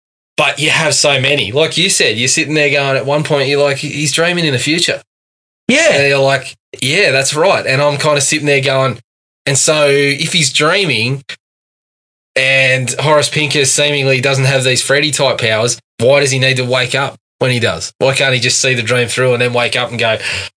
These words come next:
Speaker 1: like, there's all these questions that stem out of it.
Speaker 2: Yeah, that aren't answered.
Speaker 1: That aren't answered and, and are just silly. And
Speaker 2: And
Speaker 1: then
Speaker 2: I
Speaker 1: we
Speaker 2: think
Speaker 1: move
Speaker 2: you
Speaker 1: on and that dream stuff just falls by the wayside.
Speaker 2: Yeah, he has dreams, but they don't involve Horace Pinker.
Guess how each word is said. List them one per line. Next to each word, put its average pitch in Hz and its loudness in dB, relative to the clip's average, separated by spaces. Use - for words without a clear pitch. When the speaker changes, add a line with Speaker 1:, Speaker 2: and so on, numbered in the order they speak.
Speaker 1:
like, 135 0
there's 185 2
all 196 4
these 175 2
questions 160 2
that 135 0
stem 147 0
out 151 2
of 139 2
it. 101 -2
Speaker 2:
Yeah, 123 -2
that 139 -2
aren't 160 0
answered. 123 -6
Speaker 1:
That 147 2
aren't 160 2
answered 160 0
and, 135 0
and 135 -2
are 127 0
just 127 0
silly. 151 -2
And - -6
Speaker 2:
And 175 2
Speaker 1:
then 185 2
Speaker 2:
I 190 4
Speaker 1:
we 202 4
Speaker 2:
think 180 0
Speaker 1:
move 202 4
Speaker 2:
you 185 4
Speaker 1:
on 175 2
and 170 0
that 170 0
dream 160 2
stuff 135 -2
just 160 0
falls 160 0
by 165 2
the 165 2
wayside. 185 0
Speaker 2:
Yeah, 160 -2
he 165 -2
has 196 0
dreams, 208 -2
but 143 -6
they 156 -2
don't 170 -2
involve 147 0
Horace 139 -2
Pinker. - -6